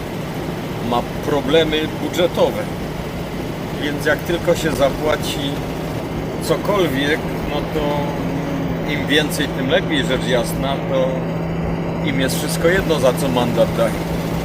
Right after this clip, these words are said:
Ja dostałem mandat za prędkość, no ale pierwsza rzecz, sędzia, oczywiście sześć tygodni czekałem na tą rozprawę,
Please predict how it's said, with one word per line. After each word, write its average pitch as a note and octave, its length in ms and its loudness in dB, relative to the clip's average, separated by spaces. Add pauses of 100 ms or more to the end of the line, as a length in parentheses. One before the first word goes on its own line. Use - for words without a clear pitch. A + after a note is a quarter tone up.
(160)
Ja A#2+ 120 2
dostałem C#3+ 460 0
mandat C3+ 400 2
za C#3 100 4
prędkość, - 680 0 (160)
no B2+ 220 0
ale B2+ 180 4 (160)
pierwsza - 420 4
rzecz, B2+ 180 -2
sędzia, - 440 0 (400)
oczywiście - 380 0 (520)
sześć E3+ 200 6
tygodni D#3 640 2
czekałem C3 480 2
na A#2+ 120 0
tą B2 180 0
rozprawę, A#2 460 2